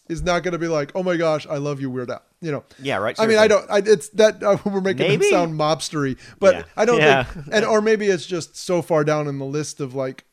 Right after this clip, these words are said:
Speaker 1: search
Speaker 2: Yeah.
Speaker 1: engine things that it doesn't come up.
Speaker 2: Maybe.
Speaker 1: But, uh, but apparently there was one or
Speaker 2: Huh.
Speaker 1: two of them, according to the
Speaker 2: It's
Speaker 1: forum.
Speaker 2: really basic,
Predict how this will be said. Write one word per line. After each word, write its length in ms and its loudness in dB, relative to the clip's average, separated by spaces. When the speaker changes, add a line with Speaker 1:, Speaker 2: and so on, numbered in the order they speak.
Speaker 1:
search 380 -4
Speaker 2:
Yeah. 260 -2
Speaker 1:
engine 180 -6
things 360 -6
that 200 -8
it 60 -8
doesn't 240 -6
come 160 -8
up. 220 -8
Speaker 2:
Maybe. 140 -12
Speaker 1:
But, 160 2
uh, 180 2
but 160 -2
apparently 460 -4
there 180 -2
was 460 0
one 240 -6
or 60 -4
Speaker 2:
Huh. 80 -6
Speaker 1:
two 180 -4
of 100 -10
them, 260 -10
according 420 -4
to 100 -12
the 60 -8
Speaker 2:
It's 100 -8
Speaker 1:
forum. 300 -2
Speaker 2:
really 560 -6
basic, 560 -14